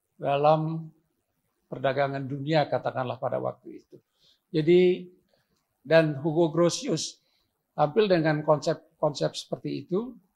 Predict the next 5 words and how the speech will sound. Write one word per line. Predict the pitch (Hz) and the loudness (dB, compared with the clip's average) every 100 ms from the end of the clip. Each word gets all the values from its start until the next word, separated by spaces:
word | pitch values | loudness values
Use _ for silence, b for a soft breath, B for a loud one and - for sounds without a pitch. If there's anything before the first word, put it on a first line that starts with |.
| - | -6
dalam | 143 156 180 190 | 0 4 4 0
kedudukan | 165 147 147 160 147 | -4 -4 -2 -2 -2
beliau | 139 147 160 170 | -2 -4 -2 -2
juga | 156 123 156 | -4 -4 -4
sebagai, | 156 - 135 123 139 156 156 | -4 -8 -10 -6 -6 -6 -8